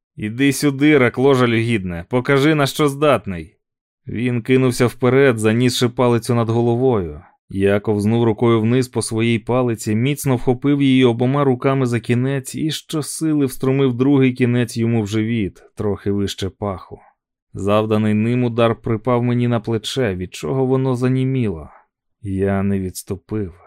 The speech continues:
Я впустив свою палицю, простяг ліву руку через плече і вихопив палицю в нього.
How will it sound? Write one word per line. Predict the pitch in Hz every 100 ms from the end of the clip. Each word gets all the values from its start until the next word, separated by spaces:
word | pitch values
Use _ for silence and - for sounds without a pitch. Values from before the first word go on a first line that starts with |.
| - _ _
Я | 131 - 139
впустив | 131 - 131 - 143 131
свою | - 120 117 139
палицю, | 135 110 101 92 - 95
простяг | 117 113 - 143
ліву | 143 160 147 139
руку | 151 143
через | 127 139 127
плече | 139 135 - 151 143
і |
вихопив | 127 151 151 143 147
палицю | 131 147 143 131 139 131
в |
нього. | 139 156 131 90 76